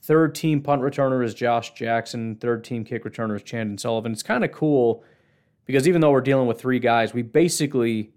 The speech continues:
completely revamped our kick return unit. Um,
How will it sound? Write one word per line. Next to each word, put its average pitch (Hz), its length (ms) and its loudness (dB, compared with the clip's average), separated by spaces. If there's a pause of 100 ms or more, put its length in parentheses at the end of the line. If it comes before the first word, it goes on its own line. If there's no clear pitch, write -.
completely 135 560 -2
revamped 113 500 -2
our 110 140 -4
kick - 240 -10
return 104 400 -6
unit. 98 340 -14 (480)
Um, 104 540 -4